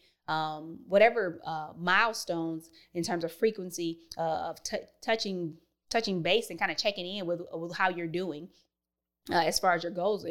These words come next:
or your motivations are, re-, are related, you want to, um, to, to utilize that. So let's say we go with, we're doing monthly touch point, um, we go back to my fitness. So if it's a monthly check-in,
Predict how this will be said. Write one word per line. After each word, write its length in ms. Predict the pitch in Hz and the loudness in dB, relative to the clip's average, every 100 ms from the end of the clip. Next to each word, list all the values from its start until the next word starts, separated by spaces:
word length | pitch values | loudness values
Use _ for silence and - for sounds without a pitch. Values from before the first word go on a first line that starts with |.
| - | -6
or 80 | 170 | -4
your 140 | 165 | -2
motivations 500 | 165 160 196 - 165 | -4 0 2 2 0
are, 120 | 151 | -8
re-, 120 | 151 - | -8 -12
are 100 | 156 | -10
related, 440 | 156 160 156 156 - - - - | -6 -4 -4 -8 -12 -16 -18 2
you 140 | 202 | 6
want 260 | 214 214 202 | 6 4 0
to, 460 | - 196 180 170 165 | -2 0 2 0 2
um, 540 | 156 156 147 143 - - _ _ _ _ _ _ - | 2 0 -2 -10 -18 -20 _ _ _ _ _ _ 2
to, 160 | 190 | 4
to 140 | 190 208 | 4 4
utilize 600 | 214 320 262 165 165 170 | 4 6 8 6 6 2
that. 280 | 175 185 - | -2 -2 -2
So 140 | 190 | -2
let's 240 | 185 180 | -2 -2
say 220 | 190 185 180 | 0 0 0
we 100 | 180 | 0
go 200 | 190 185 | 4 4
with, 420 | 180 180 180 180 | 2 -6 -8 -10
we're 160 | 170 180 | -6 0
doing 260 | 180 175 | 0 2
monthly 360 | 180 202 196 185 | 2 0 -2 -10
touch 360 | 170 254 180 - | -4 -2 -2 -4
point, 300 | 160 147 - | -10 -10 -10
um, 260 | 160 160 - | -6 -6 -8
we 100 | 175 | -4
go 80 | 170 | 2
back 160 | 170 170 | 2 2
to 60 | 185 | -2
my 80 | |
fitness. 380 | 170 240 - - - - - | 2 2 2 -10 -20 -20 2
So 100 | 180 | 6
if 80 | |
it's 140 | 208 220 | 8 8
a 60 | 175 | 6
monthly 400 | 190 214 185 170 | 4 0 -4 -2
check-in, 640 | 262 220 180 165 156 160 | 2 2 2 -4 -4 -10